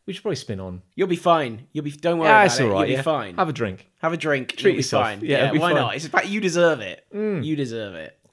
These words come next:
Speaker 1: Have you got love?
Speaker 2: I have. Uh, because Nick, um, before he got married, said his love was his future wife. My love, because otherwise I look
Speaker 1: Aw.
Speaker 2: bad, is my future wife. And this is the last episode before I get married.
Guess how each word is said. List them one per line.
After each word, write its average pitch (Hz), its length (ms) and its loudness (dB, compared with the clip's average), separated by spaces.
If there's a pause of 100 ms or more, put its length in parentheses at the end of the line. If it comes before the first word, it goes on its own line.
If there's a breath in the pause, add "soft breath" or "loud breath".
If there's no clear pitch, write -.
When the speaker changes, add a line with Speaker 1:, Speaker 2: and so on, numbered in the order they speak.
(360)
Speaker 1:
Have - 220 -16
you 175 40 -4
got 185 140 -2
love? 92 260 -4
Speaker 2:
I 139 100 -2
have. 147 440 0 (340)
Uh, - 120 -16 (120)
because 233 480 -6
Nick, 135 500 -10 (220)
um, 107 640 -8 (360)
before 160 340 -6
he 147 60 -4
got 127 180 -6
married, 104 360 -8
said 110 200 -8
his 113 160 -14
love 104 320 -14
was 110 140 -14
his 101 160 -16
future 107 380 -12
wife. 98 500 -10 (580)
My 180 300 2
love, 123 420 -2
because 131 240 -8
otherwise 113 320 -8
I 101 40 -14
look 104 180 -6
Speaker 1:
Aw. - 20 -10 (160)
Speaker 2:
bad, 76 120 -14 (360 soft breath)
is 135 120 -2
my 127 140 -8
future 143 400 -8
wife. 85 580 -12
And 151 120 -4
this 165 100 -2
is 175 80 -4
the 165 80 0
last 160 320 2
episode 123 400 -6
before 104 400 -8
I 101 60 -12
get 104 120 -12
married. 87 400 -14